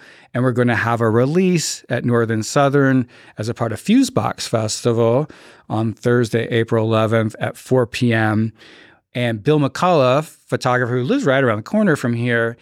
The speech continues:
will have a show up, who I adore. He's an amazing photographer, um, does mostly street stuff, but he does music stuff. He's, he is a, speaking of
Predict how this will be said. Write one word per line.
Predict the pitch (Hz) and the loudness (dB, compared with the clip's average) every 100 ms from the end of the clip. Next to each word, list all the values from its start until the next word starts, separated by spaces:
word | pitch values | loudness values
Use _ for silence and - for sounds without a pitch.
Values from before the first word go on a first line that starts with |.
| _ | _
will | 127 | -6
have | 117 131 | -2 -4
a | 110 | -4
show | - 160 139 | 0 2 2
up, | 117 120 _ | 0 -2 _
who | - 127 | -4 0
I | 117 139 | 2 0
adore. | 143 120 107 131 120 113 120 | -4 -8 0 2 2 0 -4
He's | 117 135 120 117 | -2 -2 0 0
an | 117 | 0
amazing | 117 120 127 139 139 143 135 127 131 - | 0 0 2 2 2 2 2 2 -2 -6
photographer, | 123 117 120 117 113 101 123 117 123 131 - | -8 -2 0 0 -2 -4 -4 -2 -2 -4 -2
um, | 120 117 117 - 190 - | 0 0 0 -6 -14 -2
does | 139 131 | 0 2
mostly | 143 131 | 0 0
street | - 175 160 | 0 0 -2
stuff, | - 135 127 | 0 0 2
but | 120 | 0
he | |
does | 120 107 - - - - - - - | 0 -2 -12 -20 -20 -20 -20 -16 -2
music | 208 170 180 | 0 2 0
stuff. | - 160 151 127 | 0 0 0 -2
He's, | 160 202 80 - _ | -6 -4 -4 -8 _
he | - 165 180 | 0 2 4
is | 139 120 | 4 0
a, | - _ _ | -4 _ _
speaking | - - - 135 117 | -16 -6 -2 0 0
of | 107 | -2